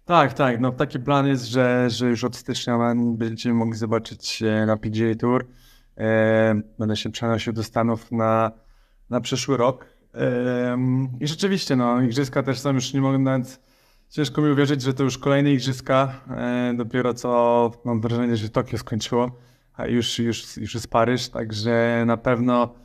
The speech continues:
jest to gdzieś, e, bardzo, bardzo w mojej głowie, e, dobry występ na tych igrzyskach. Znam pole, i, i będę na pewno się przygotowywał do tego występu i jest, będzie to jednych z moich,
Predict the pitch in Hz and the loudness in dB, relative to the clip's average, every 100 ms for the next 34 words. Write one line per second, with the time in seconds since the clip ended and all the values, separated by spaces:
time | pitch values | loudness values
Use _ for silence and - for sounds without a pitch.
0 | _ _ - 120 - 113 120 113 - - | _ _ -6 -4 -4 -2 -2 -2 -6 -6
1 | 117 120 117 107 123 117 120 120 110 113 | -2 0 0 2 2 2 0 2 0 -2
2 | 117 117 117 113 117 117 117 117 - _ | -2 0 0 0 0 2 0 -4 -14 _
3 | _ - 110 113 110 113 113 113 110 107 | _ -10 -6 -2 -2 -2 -2 -2 -2 -6
4 | _ 127 117 113 117 120 110 110 110 110 | _ -4 0 0 0 -2 -2 -2 -2 -2
5 | 110 110 - 120 117 - 123 120 117 120 | -2 -4 -4 -2 -2 -2 0 2 2 2
6 | 120 120 120 _ _ 117 113 110 113 113 | 4 0 -6 _ _ -6 -2 -2 -2 -2
7 | 113 113 117 113 113 113 - - 117 117 | -2 -2 -2 -4 -4 -6 -4 -6 0 2
8 | 117 117 117 110 113 117 110 110 113 - | 4 4 4 4 0 0 0 -2 -2 0
9 | 110 107 120 120 113 110 107 - - 113 | 0 2 2 2 2 0 -4 -10 -8 -4
10 | 110 110 117 113 113 107 113 113 110 | -4 0 0 2 0 -2 0 2 2